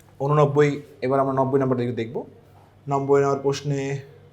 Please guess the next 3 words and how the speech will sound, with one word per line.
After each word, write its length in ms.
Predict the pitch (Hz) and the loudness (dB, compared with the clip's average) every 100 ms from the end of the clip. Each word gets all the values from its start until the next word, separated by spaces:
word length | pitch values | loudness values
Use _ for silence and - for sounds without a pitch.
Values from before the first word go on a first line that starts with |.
| 123 | -4
বলা 180 | 131 | -2
হয়েছে, 580 | 135 139 139 123 113 - - - - - - - - _ - _ _ - _ _ - _ _ - | 0 0 -2 -2 -2 -4 -14 -20 -20 -20 -20 -20 -20 _ -20 _ _ -20 _ _ -20 _ _ -18
দেখো, 520 | 101 120 117 - 160 | -10 0 0 2 -4